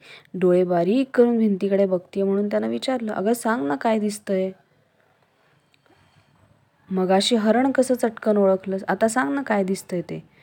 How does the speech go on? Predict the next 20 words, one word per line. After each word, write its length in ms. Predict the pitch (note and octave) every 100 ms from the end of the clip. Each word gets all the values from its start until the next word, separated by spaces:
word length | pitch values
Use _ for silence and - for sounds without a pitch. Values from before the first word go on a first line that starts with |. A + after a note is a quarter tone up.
| _ _ _ E3
तरी 320 | D#3+ E3 F#3
श्वेता 380 | A3 G#3+ G#3+ G#3+
गप्पच. 560 | A3 A3 A#3+ B3 - - _ _ _ _ _ _ _ _ _ _ _ _ _ G#3
नमनला 460 | F#3 E3+ F3 F#3
आता 220 | F#3+ G3+ G3+
राग 240 | G#3+ B3
यायला 200 | C#4+ C4
लागला, 300 | A3 G3 G3 G3+ _ _
हात 340 | - D#3+ F3
वर 220 | F3+ F#3
धरून 320 | F#3+ G#3 G#3+ G#3+
दुखायला 380 | G#3 A3 B3+
लागले, 300 | C#4 A3+ G#3 G#3+ - - - _
त्याची 240 | F#3 F#3
गंमत 440 | F3 F#3 F3 F3+ A3
बघून 360 | F#3+ E3+ F3 G#3+ F#3+
आई 220 | E3 F3+
बाबा 240 | F#3 F3+
मनातल्या 500 | F#3+ F#3 F3 F3 G3+
मनात 260 | G3 F#3+